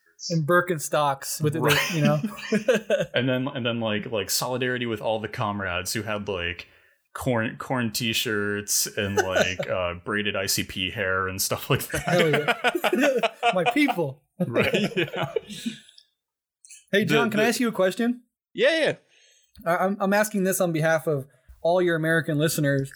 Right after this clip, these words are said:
Speaker 2: <laughs>
Speaker 1: What is the, what is the equivalent of the sort of Southern, quote unquote, hillbilly or hick, um, in your country? Is there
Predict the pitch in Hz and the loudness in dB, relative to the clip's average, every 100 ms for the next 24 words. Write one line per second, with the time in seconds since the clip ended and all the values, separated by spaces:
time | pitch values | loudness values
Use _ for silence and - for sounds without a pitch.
0 | - - 156 - 156 220 254 208 220 180 | -14 -4 -2 0 2 2 2 0 0 0
1 | 185 185 185 - - 185 254 254 233 214 | 2 0 -2 -10 -2 0 2 2 2 2
2 | - - 196 202 190 156 160 - - _ | 0 0 2 4 2 2 0 -4 -14 _
3 | _ _ - 185 180 180 160 - 160 170 | _ _ -2 2 4 2 -2 -8 -2 0
4 | - 180 175 143 - 190 190 190 180 175 | 2 4 2 0 2 2 2 2 2 0
5 | - _ _ - 185 175 170 180 165 180 | -4 _ _ 0 2 2 2 0 2 2
6 | 185 170 175 170 151 131 185 175 151 - | 2 2 2 2 2 2 2 2 0 -8
7 | _ _ _ - 156 156 165 170 175 175 | _ _ _ -2 2 2 2 2 2 2
8 | 143 143 139 151 175 190 190 | 0 0 -2 0 0 2 2